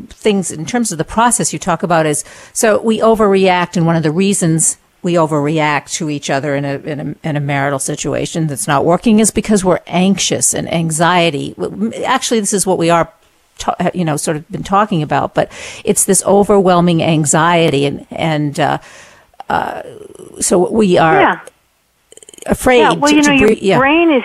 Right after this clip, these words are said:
Speaker 2: set up to view anything that's unpredictable as potentially life-threatening. And so we're still functioning with this brain as if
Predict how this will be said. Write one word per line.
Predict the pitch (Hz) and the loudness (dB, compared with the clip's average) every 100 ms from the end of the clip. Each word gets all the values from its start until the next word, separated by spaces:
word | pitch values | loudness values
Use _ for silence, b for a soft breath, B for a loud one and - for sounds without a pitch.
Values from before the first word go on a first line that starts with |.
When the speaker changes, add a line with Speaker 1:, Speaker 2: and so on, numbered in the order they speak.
| - | 0
Speaker 2:
set | 226 208 | 0 2
up | 214 - | 2 -2
to | - 190 | -8 -10
view | 180 196 196 196 | -4 2 4 2
anything | 214 226 262 269 - 262 254 254 - | 2 2 2 0 0 0 0 -2 -2
that's | 196 196 - | -2 -2 -4
unpredictable | 202 202 - 185 202 190 190 170 165 160 - | -2 -2 -2 0 0 0 -4 0 2 2 0
as | 170 - | -4 -4
potentially | 185 - 185 - - 165 165 | -8 -2 -2 -2 0 2 2
life-threatening. | 156 151 - - 151 131 143 131 - B B B B | 2 2 0 -4 -4 -2 -4 -10 -12 B B B B
And | 220 - | -2 2
so | 240 | 2
we're | 220 226 - | 2 -2 -2
still | 320 285 | -2 -2
functioning | - 247 247 240 202 | 0 0 2 2 2
with | 180 - | 2 0
this | 175 - | -4 -6
brain | 160 165 180 190 | -2 0 2 2
as | 147 | 0
if | 127 | -4